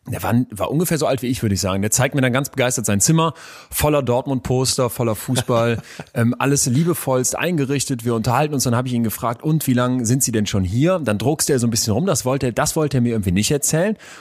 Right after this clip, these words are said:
Und dann habe ich ihn gefragt, „Wieso sind Sie hier?“ Und das hat er mir erzählt und fing dann an, „Ja, ich bin da auf so einen Spielplatz gegangen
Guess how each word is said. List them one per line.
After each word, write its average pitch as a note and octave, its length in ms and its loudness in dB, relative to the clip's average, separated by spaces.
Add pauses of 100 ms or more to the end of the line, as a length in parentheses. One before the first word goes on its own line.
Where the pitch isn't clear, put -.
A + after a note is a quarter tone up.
(100)
Und G2+ 60 2
dann B2 100 6
habe D#3+ 100 2
ich C3+ 60 -2
ihn D#3 80 0
gefragt, C#3 460 -2 (640)
„Wieso G#2+ 340 4
sind G#2 220 0
Sie F2+ 100 -4
hier?“ E2 380 -8 (960)
Und A2 160 2
das B2 100 4
hat C3 140 2
er G#2 40 4
mir F#2 140 2
erzählt E2 380 -2
und G2+ 100 -4
fing C3 160 2
dann C3 160 0
an, A#2+ 320 -2 (500)
„Ja, G#2+ 120 0
ich G#2 100 -2
bin C3 140 2
da C3+ 80 2
auf A#2+ 100 0
so A#2+ 100 -2
einen G#2 60 0
Spielplatz B2+ 540 0
gegangen D3+ 500 -2